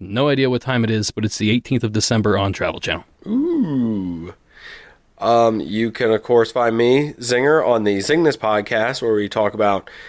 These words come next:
Speaker 2: nerdy topics, which sometimes go into the world of the paranormal, but, uh, you can, of course, find that as well on, uh, most podcatchers.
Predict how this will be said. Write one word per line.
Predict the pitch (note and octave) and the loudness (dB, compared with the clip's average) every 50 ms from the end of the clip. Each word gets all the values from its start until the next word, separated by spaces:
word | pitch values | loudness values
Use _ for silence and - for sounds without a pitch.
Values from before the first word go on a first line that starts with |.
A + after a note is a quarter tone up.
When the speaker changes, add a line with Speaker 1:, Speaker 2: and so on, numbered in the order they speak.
| - - - _ _ - | -20 -20 -20 _ _ -6
Speaker 2:
nerdy | B2 B2+ B2+ B2 A#2 A2+ | -2 0 0 0 0 -2
topics, | - B2 A2+ A2+ A#2 D3 C#3+ C#3+ - - | -2 -2 -2 0 0 0 0 0 0 -2
which | A#2+ G#2 - | -2 -2 -2
sometimes | - D3 D3 D#3 D3 C#3+ C3+ B2 A#2+ A2+ G#2+ G2+ G2+ G2 G2 - | 0 0 0 0 0 0 0 0 2 2 2 0 0 -2 -6 -4
go | - A#2+ A2 G#2 | -2 0 2 2
into | G#2 G2+ G2+ | 2 2 0
the | G2 G2+ | 0 2
world | G#2 G#2 G2+ G2 | 2 4 4 2
of | G2 | 2
the | G2+ G2 | -2 -4
paranormal, | - A2+ A2+ G#2+ G#2 A2 A2 A2 A#2 C3 D3+ E3+ F3 | -2 0 0 2 2 4 4 4 4 4 2 2 2
but, | D#3 B2 G#2+ G2+ F#2+ | 2 2 2 2 2
uh, | F2+ F2+ G2 F#2+ F#2+ F#2+ | 0 0 0 0 0 -2
you | F#2 F2 F#2 G2 | -2 -6 -8 -8
can, | - A2 | -6 -8
of | G#2 - | -6 -2
course, | A2 G#2+ G#2+ - | -2 -2 -2 -2
find | - A2+ A2 A2 G#2+ A2+ | -2 -2 -2 0 0 0
that | C3 C#3+ C#3+ - - - | 0 0 0 -2 -4 -6
as | - A2+ A2+ A2 G#2 | -4 -2 -2 -2 -2
well | A2+ A#2 B2 C#3+ F3+ F#3+ D#3+ D#3 | -2 0 0 0 2 2 2 2
on, | C3 F2 B2 A#2+ A2+ G#2 | 2 2 2 2 2 0
uh, | F#2 - E2 G#2 G#2 G#2 | -2 -4 -2 -2 -2 -2
most | G2+ G2 G2 F#2+ G2 G2+ G#2 - - | -4 -4 -2 2 2 2 2 2 0
podcatchers. | A2+ A#2 A#2+ A#2+ - C3+ B2+ - - E3+ E3+ E3+ E3+ | -2 -2 -2 -2 -2 -2 -4 0 0 2 2 0 0